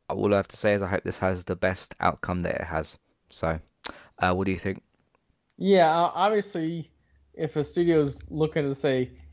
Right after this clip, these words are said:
Speaker 2: you know, "Buy me, buy me, buy me," somebody's, somebody wants out and somebody wants out quick. Um, past that, you know, it just depends on the numbers.
Speaker 1: Yeah.
Speaker 2: And if whoever's buying them thinks the numbers are good or not.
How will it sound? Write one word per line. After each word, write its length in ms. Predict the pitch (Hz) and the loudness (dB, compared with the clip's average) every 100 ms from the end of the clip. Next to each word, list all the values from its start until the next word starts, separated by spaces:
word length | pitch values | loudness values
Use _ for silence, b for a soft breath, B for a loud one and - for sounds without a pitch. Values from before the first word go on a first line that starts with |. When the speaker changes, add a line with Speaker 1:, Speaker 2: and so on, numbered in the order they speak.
| - | -12
Speaker 2:
you 80 | 135 | -4
know, 140 | 123 | -2
"Buy 260 | 120 139 139 | 4 6 6
me, 140 | 143 131 | 2 0
buy 260 | 135 135 | 2 0
me, 140 | 131 123 | 0 -2
buy 260 | 131 139 | 0 0
me," 160 | 127 117 | -2 -10
somebody's, 640 | 139 131 127 123 117 - _ _ _ _ | -8 -6 -4 -6 -8 -14 _ _ _ _
somebody 280 | - 175 185 | -6 -2 0
wants 320 | 160 156 143 139 | 0 0 0 2
out 200 | 135 127 | 4 2
and 100 | 127 | -4
somebody 260 | 135 123 | -8 -6
wants 280 | 120 113 123 | -6 -6 -2
out 240 | 107 - _ | -2 -4 _
quick. 380 | 113 - - _ _ _ _ _ - | -10 -10 -12 _ _ _ _ _ -8
Um, 380 | 113 107 113 - | -4 -4 -6 -6
past 380 | - 156 156 - | 2 4 4 0
that, 440 | 143 139 143 - - _ _ _ _ _ - | -2 0 0 -4 -18 _ _ _ _ _ -8
you 80 | |
know, 160 | 135 127 | -2 -2
it 60 | 127 | -2
just 160 | 127 | -6
depends 320 | 127 143 139 | -4 -2 2
on 100 | 139 139 | 2 0
the 80 | |
numbers. 500 | 139 143 131 117 117 _ _ _ _ | 0 -2 -2 -6 -8 _ _ _ _
Speaker 1:
Yeah. 180 | 127 151 | -2 0
Speaker 2:
And 220 | 117 117 120 | -2 -2 0
if 220 | 123 123 | -2 0
whoever's 420 | 135 127 131 131 | 2 4 4 2
buying 320 | 123 120 127 | 0 0 0
them 140 | 131 127 | -2 -4
thinks 280 | 127 123 | -6 -6
the 80 | 135 | -6
numbers 320 | 123 127 123 | -4 -4 -4
are 40 | 123 | -4
good 220 | 120 120 | 0 0
or 60 | 107 | 0
not. 300 | 107 110 | -2 -2